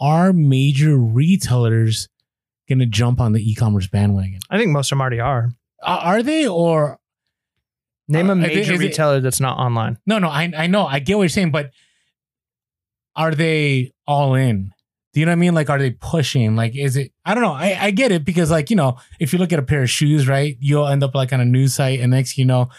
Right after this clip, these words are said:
Speaker 1: that pair of shoes pops up everywhere, right, on the ads. But look, I'm looking at Adidas. Adidas C E O doubles down on e-commerce as seventy percent of its global stores remain closed, right? So there's that.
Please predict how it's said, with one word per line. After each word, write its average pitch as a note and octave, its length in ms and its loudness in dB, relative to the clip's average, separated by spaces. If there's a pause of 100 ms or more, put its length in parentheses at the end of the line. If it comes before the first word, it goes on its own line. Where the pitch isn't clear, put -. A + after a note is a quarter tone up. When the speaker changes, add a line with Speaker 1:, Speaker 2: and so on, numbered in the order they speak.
(120)
Speaker 1:
that A#2+ 140 -8
pair C3 120 -2
of B2 60 -4
shoes B2+ 200 -2
pops B2+ 240 -6
up C#3 120 -4
everywhere, A#2+ 360 0
right, B2+ 420 -2
on A#2+ 100 0
the A#2+ 60 0
ads. A#2+ 340 -6 (440)
But C4 100 -2
look, C#4+ 160 0
I'm B3 160 2
looking A#3+ 180 0
at E3 220 0
Adidas. C#3+ 380 0
Adidas F#3+ 320 2
C F3+ 260 2
E E3 60 2
O D#3 160 2
doubles D3+ 320 0
down C#3 360 2
on C3 140 2
e-commerce B2+ 580 0 (420)
as A#2 140 -2
seventy D#3 260 0
percent C#3 300 -2
of B2+ 120 2
its B2 100 0
global B2 260 0
stores A2+ 300 0
remain G#2+ 240 0
closed, F#2+ 320 -12
right? B2+ 240 -2
So D3+ 100 -2
there's B2+ 220 0
that. A#2 220 -4